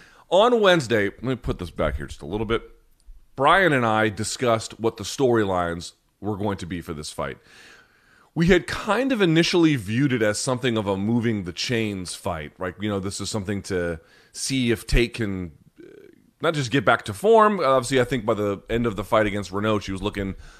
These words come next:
a little bit more like the, the Tate that we are accustomed to seeing, but, you know, getting that second camp behind that first camp. The first camp is never, not never, it is not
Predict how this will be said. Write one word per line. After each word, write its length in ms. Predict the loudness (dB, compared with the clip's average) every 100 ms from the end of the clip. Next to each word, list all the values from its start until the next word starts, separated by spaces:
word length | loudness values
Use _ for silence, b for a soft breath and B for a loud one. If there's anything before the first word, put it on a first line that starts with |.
| B
a 80 | -2
little 200 | 2 0
bit 140 | 0
more 240 | 0 2 2
like 240 | 2 -2
the, 180 | -6 -8 -8
the 80 |
Tate 260 | -4 -2 0
that 80 | 0
we 140 | 0
are 80 | -2
accustomed 420 | -2 -6 -6 -10
to 60 | -10
seeing, 400 | -4 -2 0 -2
but, 120 | -2
you 60 | -2
know, 160 | 0
getting 240 | 2 2 0
that 180 | -4
second 460 | -6 -4 -4 -4 -8
camp 220 | -8 -6
behind 280 | -6 -6 -4
that 160 | -6 -6
first 320 | -4 -4 -4
camp. 220 | -8 -8 B B B
The 80 | -4
first 180 | -4 0
camp 180 | -2
is 160 | -2 -2
never, 920 | 0 4 4 4 4 4 4 2 -2 -8
not 140 | -10 -6
never, 300 | -4 -6 -10 b
it 120 | b -2
is 200 | -2 0
not 340 | 0 0 -2